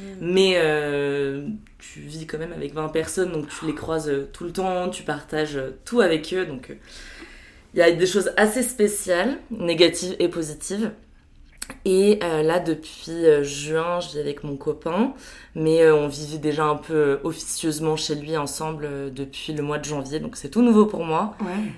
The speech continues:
Speaker 1: Et, euh, c'est, ça change et ça me responsabilise, donc, euh, trop cool.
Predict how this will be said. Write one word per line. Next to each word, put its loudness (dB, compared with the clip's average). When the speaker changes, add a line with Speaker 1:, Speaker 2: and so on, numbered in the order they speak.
Speaker 1:
Et, 4
euh, 2
c'est, -8
ça -12
change 0
et -2
ça -6
me -8
responsabilise, -10
donc, -14
euh, -16
trop -14
cool. -20